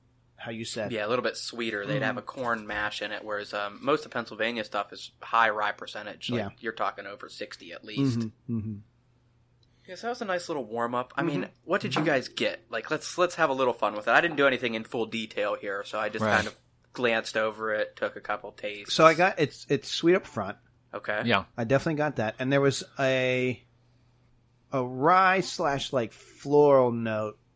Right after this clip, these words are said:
Speaker 1: kinda in the middle there for me. Again, can't pinpoint it more than, <laughs> than that.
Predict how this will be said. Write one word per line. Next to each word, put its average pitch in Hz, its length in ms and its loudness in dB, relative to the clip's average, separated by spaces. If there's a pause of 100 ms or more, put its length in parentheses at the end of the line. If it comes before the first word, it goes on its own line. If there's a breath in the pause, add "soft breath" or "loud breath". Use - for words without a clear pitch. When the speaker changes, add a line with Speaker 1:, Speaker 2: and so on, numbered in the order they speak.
(760)
Speaker 1:
kinda 127 300 0
in 120 120 -4
the 113 60 -4
middle 110 360 -2
there 104 220 -6
for - 160 -8
me. 98 440 -8 (560 soft breath)
Again, 107 220 -4
can't 135 240 -2 (260)
pinpoint 120 420 -2
it 113 80 -12
more 120 280 -8
than, 107 260 -12
<laughs> 170 380 0
than 151 300 4
that. 131 420 4